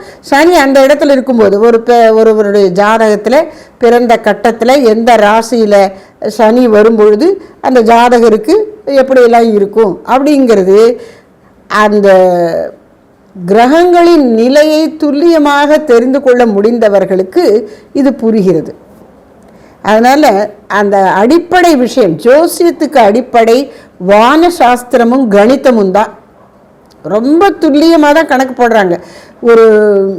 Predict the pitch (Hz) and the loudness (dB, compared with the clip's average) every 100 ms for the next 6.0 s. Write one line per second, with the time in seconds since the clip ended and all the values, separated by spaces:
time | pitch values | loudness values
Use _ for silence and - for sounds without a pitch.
0 | - - - 311 349 349 311 262 254 294 | -12 -18 -8 -2 0 0 0 0 -2 -4
1 | - 349 294 247 254 285 262 269 277 269 | -2 0 2 2 0 -2 -2 -2 -2 0
2 | 254 233 226 214 220 214 247 277 277 254 | 2 2 0 0 -2 0 0 0 -2 -2
3 | 233 214 - 247 262 311 320 262 240 220 | -2 -4 -6 -2 0 0 0 2 2 0
4 | 208 202 247 277 240 - 226 240 247 254 | -2 -2 0 0 -2 -4 0 0 0 -2
5 | 233 220 214 208 226 220 196 175 175 | 0 0 -2 -4 -4 -2 -2 -2 -4